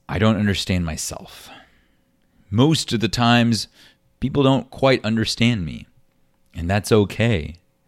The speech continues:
It's a journey. Understanding isn't meant to be something that happens immediately. Even understanding what understanding is,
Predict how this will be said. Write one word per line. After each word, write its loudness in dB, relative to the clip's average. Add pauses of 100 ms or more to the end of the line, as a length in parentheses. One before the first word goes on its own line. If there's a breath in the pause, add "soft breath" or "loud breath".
(1040 soft breath)
It's -2
a 6
journey. 2
Understanding 0
isn't 0
meant -2
to -4
be 0
something -6
that -4
happens -6
immediately. -6 (640 soft breath)
Even -4
understanding -2
what -6
understanding -4
is, -2